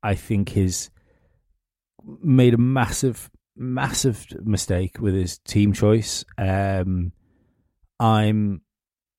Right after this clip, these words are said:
it's, it was a forty million dollar contract, so you can, you can't forget that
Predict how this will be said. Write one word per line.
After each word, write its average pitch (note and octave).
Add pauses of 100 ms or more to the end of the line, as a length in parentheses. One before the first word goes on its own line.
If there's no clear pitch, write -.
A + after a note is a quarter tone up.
(180)
it's, -
it D3+
was A#2
a G#2+
forty C#3
million A#2
dollar G#2
contract, G#2
so -
you G2+
can, A#2+ (120)
you A#2
can't C3+ (640)
forget A2
that E2+